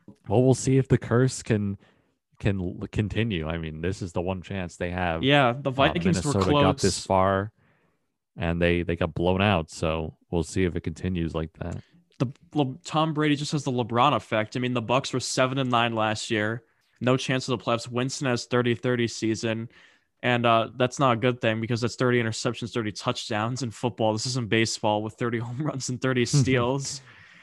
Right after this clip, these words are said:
Speaker 2: So,
Speaker 1: Yeah.
Speaker 2: and, and he takes them. They're a four-win improved team, eleven wins.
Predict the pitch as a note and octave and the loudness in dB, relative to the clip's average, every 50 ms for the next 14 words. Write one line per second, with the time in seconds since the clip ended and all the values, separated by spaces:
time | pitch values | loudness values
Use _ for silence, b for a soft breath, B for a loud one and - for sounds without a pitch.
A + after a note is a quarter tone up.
0 | B B B B B B B - - - D#3 C#3 G2 F2 E3+ E3 D#3 D3+ - D#3 | B B B B B B B -8 -4 -2 -2 0 0 2 2 4 2 2 4 4
1 | D#3 D#3 E3 F3 E3+ - E3+ E3 F3+ E3+ E3+ - C#3 A#2+ A2+ A2+ A2+ A2+ - _ | 4 6 6 4 4 6 6 4 4 4 4 2 4 4 4 4 0 -4 -8 _
2 | _ _ - D3 C#3+ C3+ B2 - - - D#3 D#3 D#3+ D3+ D3 D3 C#3+ C#3 C3 B2 | _ _ 0 4 4 4 4 0 0 2 6 6 8 8 6 6 4 4 0 -2
3 | - - C#3 C3+ B2 A#2+ - - C#3 B2+ A#2+ A#2+ A#2 A#2 A#2 A#2 A#2+ A#2+ A#2+ A2+ | -2 0 0 0 0 -2 -4 -2 0 0 0 0 0 0 0 2 2 2 2 0
4 | A2+ A2+ A2 A2 G#2+ G#2+ A2 A2+ A2+ - - - | -2 -4 -2 -2 -2 -2 -4 -6 -8 -10 -14 -16